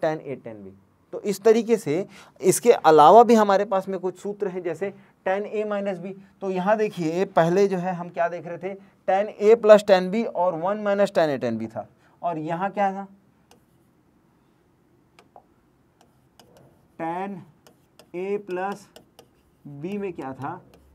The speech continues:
टैन A प्लस टैन B, और यहाँ था वन माइनस टैन A टैन B,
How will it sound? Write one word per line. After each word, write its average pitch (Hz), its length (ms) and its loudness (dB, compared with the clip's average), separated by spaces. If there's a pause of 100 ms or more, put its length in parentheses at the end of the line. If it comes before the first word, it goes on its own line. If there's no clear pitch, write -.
(260)
टैन 180 380 -10 (240)
A 160 420 -6 (3000)
प्लस 196 380 -6 (1200)
टैन 180 300 -8 (800)
B, 185 80 -8 (680)
और 151 140 -12
यहाँ 147 280 -10
था 180 160 -8
वन 160 380 -8
माइनस 143 600 -10 (760)
टैन 180 340 -8 (400)
A 139 300 -10 (1200)
टैन 135 360 -12 (960)
B, 127 180 -10